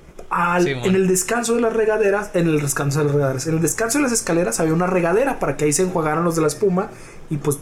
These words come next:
Speaker 1: bajaran otro tramo y salieran al estacionamiento. En ese descanso había una sillita para sentarte y otros güeyes que también andaban pedos, eh, me vieron que me senté ahí y venía bajando con mis amigos y estos güeyes haciéndole al cotorreo y a la mamada,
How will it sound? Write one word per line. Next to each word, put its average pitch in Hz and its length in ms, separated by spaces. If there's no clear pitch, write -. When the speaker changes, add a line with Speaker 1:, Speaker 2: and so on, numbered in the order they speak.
Speaker 1:
bajaran 160 440
otro 160 220
tramo 151 360
y 131 60
salieran 143 440
al 147 120
estacionamiento. 156 720
En 175 120
ese 262 220
descanso 220 600
había 156 240
una 170 180
sillita 208 480
para 175 140
sentarte 190 680
y 165 120
otros 185 220
güeyes 190 200
que - 60
también 156 200
andaban 180 380
pedos, 190 380
eh, 147 600
me 165 100
vieron 190 280
que 196 100
me 196 140
senté 202 320
ahí 220 300
y 156 160
venía 175 220
bajando 196 320
con 185 120
mis 180 120
amigos 233 480
y 147 240
estos 180 240
güeyes 180 300
haciéndole 160 480
al 143 100
cotorreo 143 400
y 165 40
a 170 40
la 165 80
mamada, 151 400